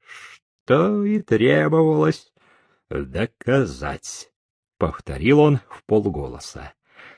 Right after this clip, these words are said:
"Теперь все окончательно встало на свои места. Господа", —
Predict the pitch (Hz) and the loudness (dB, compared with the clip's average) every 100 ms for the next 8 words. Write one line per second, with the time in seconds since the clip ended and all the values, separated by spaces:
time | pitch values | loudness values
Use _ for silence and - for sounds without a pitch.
0 | _ _ _ _ _ - 104 160 151 113 | _ _ _ _ _ 2 10 10 12 8
1 | - _ _ _ _ _ - - 139 127 | 2 _ _ _ _ _ -18 2 6 6
2 | 107 117 104 - 127 110 107 98 85 - | 6 2 0 2 4 4 2 2 0 -4
3 | - 113 135 147 147 120 110 - 87 98 | 0 4 6 8 6 4 0 0 2 4
4 | 107 101 - - 101 76 - - - 82 | 4 2 -2 2 2 2 -6 -14 -4 0
5 | - - 107 104 131 143 185 | 0 0 2 6 8 10 8